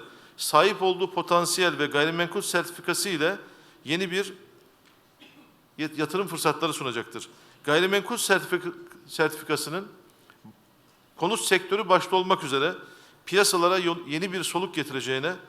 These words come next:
ve burada yakalanan başarı ile gayrimenkul yatırım ortaklıkları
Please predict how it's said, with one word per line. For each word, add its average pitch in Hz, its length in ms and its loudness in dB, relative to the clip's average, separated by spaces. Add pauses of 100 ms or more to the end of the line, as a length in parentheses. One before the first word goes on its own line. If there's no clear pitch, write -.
(360)
ve 143 180 -2
burada 180 280 4
yakalanan 170 520 0
başarı 165 280 0
ile 156 220 0
gayrimenkul 156 640 -2
yatırım 156 400 -2
ortaklıkları 143 760 -2